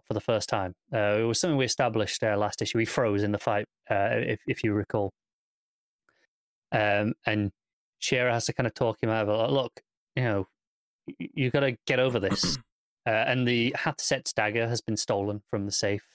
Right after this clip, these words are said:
Speaker 1: Um, so they kinda do some voodoo with the, uh, with his mace that is also made from the same nth metal as the dagger, so they, they're kinda connected.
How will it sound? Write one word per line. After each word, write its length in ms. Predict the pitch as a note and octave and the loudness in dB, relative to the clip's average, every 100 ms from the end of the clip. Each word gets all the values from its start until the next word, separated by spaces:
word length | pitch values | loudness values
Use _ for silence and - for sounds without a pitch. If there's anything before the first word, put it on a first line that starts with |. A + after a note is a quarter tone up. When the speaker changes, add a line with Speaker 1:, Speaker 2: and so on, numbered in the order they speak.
| _ _ _ _ _ _ _ | _ _ _ _ _ _ _
Speaker 1:
Um, 440 | A2 G2+ G2 G2 G2+ - | -2 0 0 0 -4 -4
so 100 | A#2 | 0
they 120 | A2 | 0
kinda 220 | C#3 A2+ - | 0 -2 0
do 120 | C#3+ | 0
some 240 | B2+ C3 G#2 | 2 0 2
voodoo 380 | A2+ G#2+ G#2+ G#2 _ _ _ _ _ _ - | 2 4 2 0 _ _ _ _ _ _ -4
with 160 | B2 | -2
the, 220 | A#2 G#2+ G2+ | 2 2 2
uh, 200 | G2+ G2 - _ _ _ | 2 0 -6 _ _ _
with 80 | C3 | 0
his 160 | C#3 B2 | 2 2
mace 440 | A2+ A2+ - - | 2 0 0 0
that 160 | B2 A2+ | 0 0
is 200 | G#2+ - | 0 0
also 460 | C3 B2 B2+ A2 - | -2 0 0 0 -2
made 240 | A#2 A2+ | -2 0
from 100 | - | 0
the 80 | G#2+ | 0
same 220 | - A#2 | 0 0
nth 180 | G#2+ G#2 - | 0 -2 -2
metal 240 | A#2 G#2+ | -2 0
as 100 | G#2+ | -2
the 80 | - | -2
dagger, 340 | G#2 G2+ G2+ | 0 2 2
so 160 | G2 A#2 | 0 0
they, 140 | G2+ G2+ | 0 0
they're 220 | A#2 G#2+ | 0 0
kinda 180 | - A#2 | 0 -4
connected. 540 | A2 A2 G#2+ - G#2 | -2 -2 -2 -2 -6